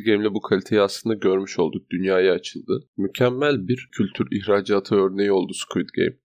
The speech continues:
Netflix'in güçlü açısı büyük ihtimalle bu. Yerel dizilerdeki güzel filmleri ve fikirleri alıp bunları dünyaya yayabilme kapasitesini böylece de göstermiş oldu. Netflix'ten önce eğer T R T izleyip böyle Denizler İmparatoru tarzı T R T'deki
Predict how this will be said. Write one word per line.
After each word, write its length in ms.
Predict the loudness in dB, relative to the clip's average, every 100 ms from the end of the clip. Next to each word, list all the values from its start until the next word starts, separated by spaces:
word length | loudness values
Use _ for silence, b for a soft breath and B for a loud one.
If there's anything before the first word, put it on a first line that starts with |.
| -4
Netflix'in 800 | -2 0 0 0 -2 -2 -6 -6
güçlü 380 | -8 -6 0 2
açısı 460 | 2 -2 0 0 0
büyük 280 | -2 -2
ihtimalle 580 | -4 0 2 4 2 2
bu. 260 | 0 0 -2
Yerel 460 | 2 6 6 4 -2
dizilerdeki 720 | -4 2 4 4 0 -6 -12
güzel 340 | 0 4 4 4 -6
filmleri 480 | -2 0 2 2
ve 80 | 2
fikirleri 640 | -2 -6 -6 0 2 2 0 2
alıp 320 | 2 2 -4 B -2
bunları 400 | 0 2 2 0 -4
dünyaya 420 | -4 2 6 6 6
yayabilme 600 | 4 4 4 0 -2 -2
kapasitesini 680 | -4 -4 -6 -8 -4 0
böylece 300 | 2 2 0
de 60 | 0
göstermiş 600 | 0 0 2 0 0 -6
oldu. 220 | -6 -6 -2
Netflix'ten 560 | -2 0 -4 -2 0 2
önce 240 | 0 0
eğer 320 | 4 4 4 0
T 120 | 4 4
R 120 | 4
T 180 | 2 2
izleyip 560 | 0 0 2 2 2
böyle 400 | 4 4 6 4 2 2
Denizler 380 | 2 4 2
İmparatoru 720 | 2 2 2 2 2 0 0 0
tarzı 440 | 2 2 0 -6 2
T 120 | 2
R 120 | 4
T'deki 580 | 2 2 2 -2 0